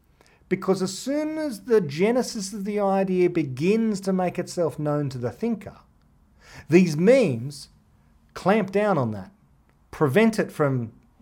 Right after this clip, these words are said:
reaching fruition. They undermine, disable human creativity, which is a remarkable thing. And so let's read, uh,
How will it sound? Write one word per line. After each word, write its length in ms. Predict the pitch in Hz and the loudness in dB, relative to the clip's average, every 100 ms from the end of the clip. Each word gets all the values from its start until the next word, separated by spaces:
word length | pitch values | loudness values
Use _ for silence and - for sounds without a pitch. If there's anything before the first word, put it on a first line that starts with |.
| 139 | -8
reaching 480 | 135 180 185 165 143 | 4 4 4 -4 -4
fruition. 640 | - 139 160 160 98 - _ _ _ _ _ _ _ _ _ _ _ _ _ _ _ - | -2 0 0 -4 -14 -18 _ _ _ _ _ _ _ _ _ _ _ _ _ _ _ 0
They 180 | 156 | 0
undermine, 800 | 170 208 226 185 202 156 104 151 165 _ _ _ _ | 4 4 6 6 4 2 -2 -8 -12 _ _ _ _
disable 600 | - 170 202 254 147 101 - _ _ _ | -10 -6 0 0 0 -6 -16 _ _ _
human 500 | _ - - 156 135 | _ -20 -4 -2 0
creativity, 680 | 117 131 113 104 139 135 - _ _ _ _ _ | -2 -2 -4 -4 -10 -10 -12 _ _ _ _ _
which 160 | 151 156 | -6 -2
is 60 | |
a 60 | 160 | 4
remarkable 640 | 151 143 147 208 190 107 | 6 6 6 4 0 -6
thing. 340 | 98 165 80 - _ _ - _ - - - _ _ | -4 -4 -4 -16 _ _ -20 _ -20 -20 -20 _ _
And 120 | 135 | -6
so 280 | 135 151 120 - _ _ _ _ | 2 2 0 -10 _ _ _ _
let's 400 | 160 165 - - _ _ _ _ _ _ 151 | -2 -2 -12 -14 _ _ _ _ _ _ -8
read, 480 | 143 160 160 143 131 _ _ _ | -2 0 0 -2 -8 _ _ _
uh, 340 | 131 127 123 | -4 -2 -4